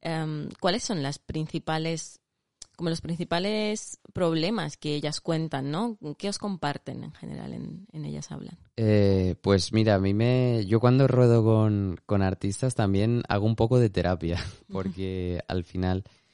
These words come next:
Speaker 2: bueno, también soy artista en lo mío, me encanta la música y tal, y también me sirve para, para reflexionar, pues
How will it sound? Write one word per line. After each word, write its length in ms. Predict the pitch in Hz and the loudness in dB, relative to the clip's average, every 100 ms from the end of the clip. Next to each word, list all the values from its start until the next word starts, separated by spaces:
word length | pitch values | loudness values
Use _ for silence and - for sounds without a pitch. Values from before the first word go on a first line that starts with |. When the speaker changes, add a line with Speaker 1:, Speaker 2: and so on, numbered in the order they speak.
| _ - | _ 2
Speaker 2:
bueno, 220 | 101 92 | 4 6
también 280 | 85 85 85 | 4 4 2
soy 140 | 98 | 4
artista 640 | 92 92 98 - 98 92 | 4 2 -2 2 4 4
en 80 | 92 | 4
lo 100 | 90 | 2
mío, 400 | 90 123 117 110 | 4 4 4 2
me 140 | 104 92 | 2 0
encanta 300 | 82 85 82 | 0 -2 -2
la 80 | 80 | -2
música 400 | 101 113 107 98 | 0 0 0 -2
y 40 | |
tal, 140 | 107 117 - - _ _ | -4 -6 -12 -20 _ _
y 80 | 95 | 0
también 280 | 92 87 92 | 2 2 2
me 80 | 95 | 0
sirve 280 | 107 107 117 | 0 0 2
para, 440 | 120 95 87 80 | 4 4 2 0
para 140 | - 82 | 0 -2
reflexionar, 600 | 80 - 82 - 80 87 | -4 -6 -8 -4 -2 0
pues 240 | 98 95 | 0 -2